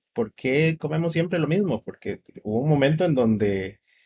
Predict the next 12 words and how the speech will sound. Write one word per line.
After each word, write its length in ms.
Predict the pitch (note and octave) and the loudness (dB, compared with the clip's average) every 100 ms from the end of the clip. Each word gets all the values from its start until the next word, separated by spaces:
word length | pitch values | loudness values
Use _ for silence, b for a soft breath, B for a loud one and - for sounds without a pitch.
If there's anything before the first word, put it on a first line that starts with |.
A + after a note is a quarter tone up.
| _ _ | _ _
el 160 | A#2 | -2
budget 380 | G#2 B2 B2+ D3+ | 4 4 6 6
era 220 | C#3+ D3+ | 6 8
bastante 800 | D3+ B2+ - C#3 C#3+ - D#3 C#3 | 6 6 2 0 0 0 2 2
ajustado, 680 | A#2 A2+ A#2 - D3 D3+ C#3+ | 2 -4 -10 2 6 8 8
había 240 | C3 B2+ B2+ | 6 4 2
que 140 | C3+ | 0
ir 160 | C3+ C#3 | 0 0
al 140 | C3+ | 0
supermercado 560 | - B2 A#2+ A#2 C3 C3 | -2 -4 -4 -2 -2 -2
con 140 | C3 | -4
calculadora, 920 | B2+ A#2 - A2+ B2 D3 D3 C#3+ C#3 | -6 -8 -6 0 4 4 4 0 -4